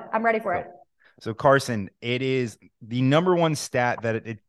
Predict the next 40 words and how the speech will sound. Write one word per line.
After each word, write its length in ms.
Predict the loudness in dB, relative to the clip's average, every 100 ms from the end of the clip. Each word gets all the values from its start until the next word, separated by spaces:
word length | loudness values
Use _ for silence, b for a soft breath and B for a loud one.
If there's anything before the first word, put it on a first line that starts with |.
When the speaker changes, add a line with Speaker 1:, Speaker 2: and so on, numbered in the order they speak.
| -14
Speaker 2:
literally, 720 | 0 2 4 4 2 -2 -2
I, 200 | 0 0 2
I 140 | 0
think 320 | 0 -4 -4
people 260 | -6 -8 -6
give 220 | -4 -2
me 180 | 0 -2
credit 320 | 0 0 0
for 100 | -4
this 220 | -8 -6
now, 240 | -4 -2 -2
even 160 | -2
though 140 | -2 -2
I 80 | -2
quote 320 | -2 -4 -2
you 80 | -4
on 100 | -2
it 120 | -4
every 180 | -6 -4
time 240 | -4 -4
just 160 | -8 -10
'cause 120 | -12
I've 120 | -12
said 180 | -8 -6
it 140 | -6
so 120 | -10
many 180 | -12 -12
times, 440 | -10 -10 -8 -12 -16 b b b _
is 280 | -8 -8 -8
the 160 | -6 -6
industry 480 | -6 -8 -8 -6
is 140 | -4 -6
in 80 | -8
a 40 |
bad 320 | -6 -4 -6
state 240 | -8 -12 -10
right 180 | -10 -10
now. 220 | -10 -12
Twenty 380 | -8 -6 -4 -6
twenty-one, 680 | -8 -8 -4 -4 -4 -6